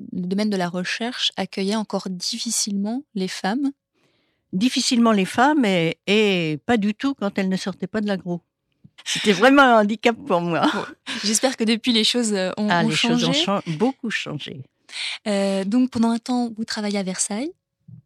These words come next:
Speaker 2: Je travaille à Versailles, mais en même temps au Muséum d'histoire naturelle, parce que monsieur Hénin, qui était donc mon patron, euh, dirigeait le laboratoire de physique des sols à Versailles et, euh, travaillait, euh,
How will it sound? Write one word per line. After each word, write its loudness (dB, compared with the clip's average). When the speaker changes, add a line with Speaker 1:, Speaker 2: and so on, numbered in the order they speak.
Speaker 2:
Je -2
travaille 2
à 2
Versailles, 0
mais 0
en 2
même 0
temps 0
au 2
Muséum 0
d'histoire -4
naturelle, -2
parce -8
que -6
monsieur -2
Hénin, -2
qui -8
était -8
donc -4
mon -2
patron, -4
euh, -2
dirigeait 2
le 0
laboratoire -2
de -18
physique -6
des -6
sols -4
à -2
Versailles -4
et, -2
euh, -2
travaillait, -2
euh, -2